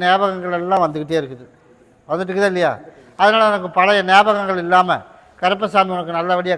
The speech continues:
காப்பாத்தி கொடுத்து, அதே மாதிரி அந்த இடத்துல இருக்க வரைக்கும் உனக்கு எந்த இடத்துல இல்லாம சரி பண்ணி கொடுத்து,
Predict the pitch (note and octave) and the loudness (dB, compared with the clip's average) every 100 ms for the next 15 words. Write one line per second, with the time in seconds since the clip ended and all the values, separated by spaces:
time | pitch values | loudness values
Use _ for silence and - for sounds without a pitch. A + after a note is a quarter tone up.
0 | E3 F3 F#3+ E3+ D#3+ E3 D3+ C#3 - _ | 0 0 2 -4 -6 -12 -12 -14 -14 _
1 | _ D#3 F3+ G3+ G3 F#3 E3+ E3+ F3 F#3+ | _ -2 0 0 0 0 0 0 -2 0
2 | F#3+ E3 F3+ G#3+ F3+ E3+ E3 C#3 _ _ | -4 -6 -4 -2 -2 -4 -12 -18 _ _
3 | _ _ E3 F3 D#3+ E3+ F#3+ F3+ F3+ F3 | _ _ -10 -6 -4 -4 0 0 0 -4
4 | F3 E3+ D#3 D#3+ E3+ E3 D#3 D#3+ D#3 | -2 -2 -2 -6 -4 -6 -6 -10 -12